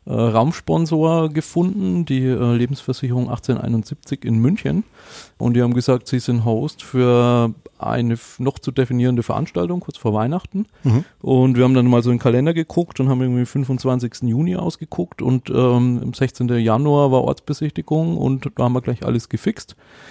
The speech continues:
Speaker 1: Da haben die gesagt, das passt. Also das heißt, da werden wir so eine Veranstaltung machen, die, äh, auf der einen Seite früh mal so vier Impulsbeiträge hat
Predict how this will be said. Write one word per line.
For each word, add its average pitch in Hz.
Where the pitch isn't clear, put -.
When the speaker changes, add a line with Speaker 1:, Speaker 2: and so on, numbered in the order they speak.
Speaker 1:
Da -
haben 123
die 123
gesagt, 120
das -
passt. -
Also 117
das 117
heißt, 127
da 120
werden 123
wir 131
so 139
eine 123
Veranstaltung 135
machen, 131
die, 120
äh, 120
auf 117
der 92
einen 131
Seite 131
früh 135
mal 127
so 123
vier 123
Impulsbeiträge 165
hat 180